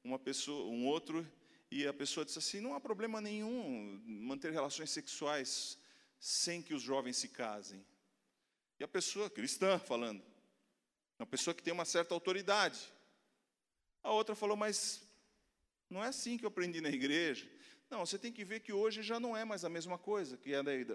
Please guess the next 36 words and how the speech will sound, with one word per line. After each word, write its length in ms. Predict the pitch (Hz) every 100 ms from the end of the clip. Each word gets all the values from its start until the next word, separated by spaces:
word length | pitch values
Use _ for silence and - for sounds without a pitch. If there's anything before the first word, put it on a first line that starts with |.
| 113
do 100 | 120
que 100 | -
tá 120 | -
escrito 380 | 123 - 123 -
na 100 | 110
Bíblia, 500 | 95 95 113 107 85
tal. 360 | - 107 127 107 - - -
A 20 |
Bíblia 160 | 135
tem 140 | 190 240
seus 220 | 240 226
fundamentos. 720 | 233 226 185 196 208 - - -
Mas 280 | - 240 180
hoje 400 | 240 311 277 185
a 60 | 185
situação 500 | - 254 233 254 262
é 80 | 254
relativa, 840 | 269 254 - 233 262 233 160 110 - -
é 100 | 208
muito 240 | 233 254 -
comum. 560 | 277 226 240 254 233 175
Se 100 | 202
a 40 |
pessoa 280 | 220 208 220
realmente 480 | 247 233 240 - 196
ama, 560 | 208 233 233 220 196
está 380 | 165 - 220 220
lá 200 | 208 220
namorando 760 | 214 208 165 160 196 208 185
e 40 | 160
tem 160 | 208
uma 140 | 226 202
firmeza 760 | - 170 151 202 233 220 170
de 100 | 165
caráter 760 | 165 147 147 190 196 180 143 120 -
e 60 | -